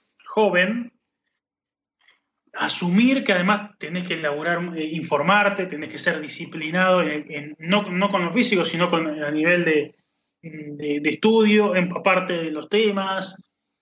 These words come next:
Es un cambio que es muy lógico que tipos inteligentes y con calle como Maradona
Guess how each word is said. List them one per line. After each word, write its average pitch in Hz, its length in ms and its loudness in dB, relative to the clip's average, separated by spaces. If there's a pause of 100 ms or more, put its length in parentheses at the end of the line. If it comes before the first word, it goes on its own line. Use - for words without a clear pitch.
(120)
Es 214 260 0
un 233 160 4
cambio 247 420 2
que 196 120 -2
es 175 100 -4
muy 226 180 2
lógico 214 540 0
que 175 160 -4
tipos 185 380 -4
inteligentes 170 680 0
y - 60 -2
con 175 180 -2
calle 190 300 0
como 160 160 -2
Maradona 180 640 2